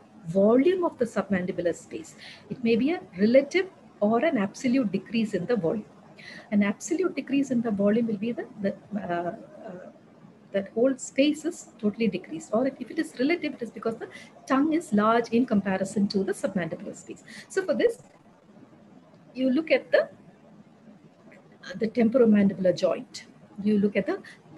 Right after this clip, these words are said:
thyromental, sorry, you look at the thyromental distance and the Mallampati scoring and the protrusion of the, that is for the temporomandibular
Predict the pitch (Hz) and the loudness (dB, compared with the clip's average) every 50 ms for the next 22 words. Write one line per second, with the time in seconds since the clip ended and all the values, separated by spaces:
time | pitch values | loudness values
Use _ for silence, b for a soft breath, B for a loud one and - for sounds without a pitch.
0 | - - - - 247 240 262 254 254 247 226 - 233 226 - - - 214 185 196 | -20 -12 0 2 4 6 6 6 4 4 2 2 0 -2 -2 -6 -10 -8 -6 0
1 | 190 220 226 240 - 214 202 392 - - 240 208 214 240 233 226 208 202 196 165 | 2 2 2 2 0 -2 -4 -4 -4 2 2 4 4 6 6 4 4 2 0 -4
2 | 151 165 160 - - 320 466 539 - - - B B B B B B 214 220 240 | -6 -8 -10 -8 -4 -2 -2 -2 -4 -10 -16 B B B B B B 0 2 2
3 | 254 285 240 214 214 220 226 226 226 247 - 208 175 - - - - 170 156 151 | 4 4 4 4 4 4 4 2 0 -2 -2 -2 -4 -4 -4 0 2 2 2 2
4 | - - - 202 208 233 233 233 330 - - - - - - - - - - 233 | -4 -6 -4 -2 0 2 2 2 0 -2 -2 -8 -20 -20 -20 -20 -10 0 0 0
5 | 233 - 247 247 240 214 - 277 214 190 185 190 - 403 523 - - - - - | 0 2 -2 0 0 0 0 0 0 0 -2 -4 -4 -4 -4 -4 -6 -20 -18 -18
6 | - - - - - - - - - - - 190 - 269 - - 196 190 359 381 | -18 -18 -18 -20 -20 -20 -20 -20 -16 -8 -8 -6 -6 -6 -8 -4 -4 -4 -4 0
7 | - 220 196 - 202 185 175 170 165 160 196 220 - B | 0 0 0 0 -2 -8 -6 -10 -10 -6 -2 -2 -4 B